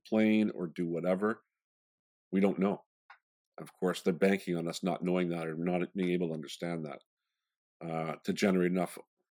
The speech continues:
obscurity so they can accomplish their objectives. They want us to be afraid. But a-, as long as we've got the ability to deter them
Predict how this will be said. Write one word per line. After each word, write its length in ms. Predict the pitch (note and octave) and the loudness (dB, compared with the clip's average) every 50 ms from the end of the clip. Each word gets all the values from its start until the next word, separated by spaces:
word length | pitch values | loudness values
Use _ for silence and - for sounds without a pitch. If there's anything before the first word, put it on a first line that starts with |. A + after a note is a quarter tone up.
| _ _ - | _ _ -6
obscurity 640 | F#2+ F#2 - - - A#2+ A#2 G#2 G#2 G2+ F#2 E2+ E2+ E2+ | -6 -4 -4 -2 6 6 8 8 8 6 4 2 -2 -4
so 140 | - - F2 | -6 -6 -4
they 100 | F2 E2 | -4 -4
can 160 | - E2+ E2+ | -4 -6 -8
accomplish 460 | - - - F#2 E2 - E2 - - | -6 -2 -4 -4 -2 -4 -8 -8 -4
their 120 | F2+ F2 | -4 -4
objectives. 560 | D#2 C#2+ - - F2+ E2+ - - - _ - _ _ _ _ _ _ - | -4 -4 -4 -4 -4 -4 -4 -10 -20 _ -20 _ _ _ _ _ _ 4
They 100 | G#2+ A2+ | 4 6
want 260 | G#2+ A#2 A#2+ B2+ B2+ | 8 10 8 8 6
us 100 | A#2+ - | 4 0
to 80 | - G2 | -2 -2
be 80 | G2+ | -2
afraid. 460 | F#2+ - - - G2+ F#2+ F#2 D#2 C2+ - _ _ _ _ _ _ _ _ _ _ _ _ _ _ _ _ _ _ | -2 -2 -2 -2 0 0 0 0 -2 -6 _ _ _ _ _ _ _ _ _ _ _ _ _ _ _ _ _ _
But 140 | - G#2 G2+ | 4 6 6
a-, 120 | G2 F#2 - - | 6 2 2 -2
as 180 | A2+ F#2 E2+ | -4 -2 0
long 220 | G2+ G#2 G#2+ G#2+ G#2+ | 2 4 4 4 4
as 140 | F#2+ - - | 2 2 4
we've 160 | A2 G#2+ F#2+ | 4 4 6
got 160 | A#2 A2 F#2 | 6 4 4
the 80 | G2+ G2 | 4 -2
ability 400 | E2+ D#2 G2+ G2+ G2 F2+ F2+ E2+ | 0 4 4 4 4 2 0 -2
to 100 | F2 E2+ | -4 -6
deter 360 | D2+ - - - - F2+ E2+ | -6 -8 -10 -4 -2 -2 -2
them 400 | D#2+ D2+ F#2 F#2 G#2+ C3 D#3 | 0 2 2 2 4 2 0